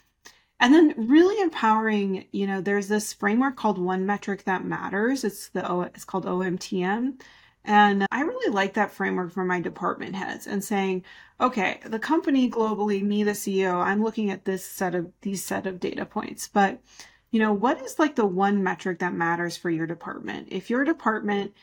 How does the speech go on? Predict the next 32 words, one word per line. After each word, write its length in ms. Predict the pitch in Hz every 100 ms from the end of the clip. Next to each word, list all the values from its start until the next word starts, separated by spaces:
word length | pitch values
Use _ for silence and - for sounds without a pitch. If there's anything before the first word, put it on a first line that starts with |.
| _ _
had 340 | - 190 196
to 200 | - 208
give 200 | 170 196
us 160 | 214 226
a 60 | 214
report 480 | 202 196 - 175
card 280 | - 185 180
on 120 | 170
how 340 | 170 - 190 208
they 240 | 190 180 -
added 500 | 196 214 247 277 262
to 100 | 269
the 120 | 277
business 560 | 269 262 247 247 254 247
or 120 | 196
how 240 | - 190
they 120 | 185
were 120 | 185 180
a 80 |
detriment 540 | 170 190 208 196 175 160
to 100 | 202
the 80 | 175
business, 440 | - - 202 -
what's 160 | 190 -
the 120 | 208
one 320 | 202 208 220
metric 360 | 202 185 190 185
that 120 | -
would 140 | 180
show 380 | - - 190 175
me 180 | 196 220
that?" 440 | 240 269 311 -